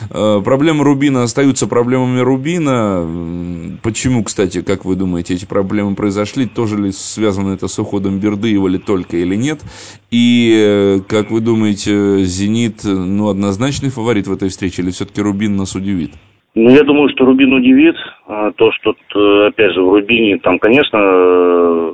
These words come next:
Speaker 2: это смена тренера. Вот, то есть, э, у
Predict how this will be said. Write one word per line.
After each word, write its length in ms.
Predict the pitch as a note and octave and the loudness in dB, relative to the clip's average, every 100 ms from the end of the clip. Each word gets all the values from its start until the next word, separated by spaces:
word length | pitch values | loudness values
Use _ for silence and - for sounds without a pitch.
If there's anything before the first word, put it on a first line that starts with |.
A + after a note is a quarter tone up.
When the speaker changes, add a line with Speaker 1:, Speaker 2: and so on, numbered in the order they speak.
| - | -4
Speaker 2:
это 200 | F#2+ G2 | 0 0
смена 340 | - G2+ F#2+ | 0 0 0
тренера. 560 | F#2 G#2 B2+ C3 A2+ G#2+ _ | 2 4 4 6 4 0 _
Вот, 360 | F2+ F2+ E2+ - | -8 -4 -2 0
то 140 | F2 | 2
есть, 280 | E2+ - - | 0 -2 -2
э, 40 | |
у 840 | E2+ E2+ E2 E2 D#2+ F2 F2+ F2+ | 2 4 6 4 4 4 4 4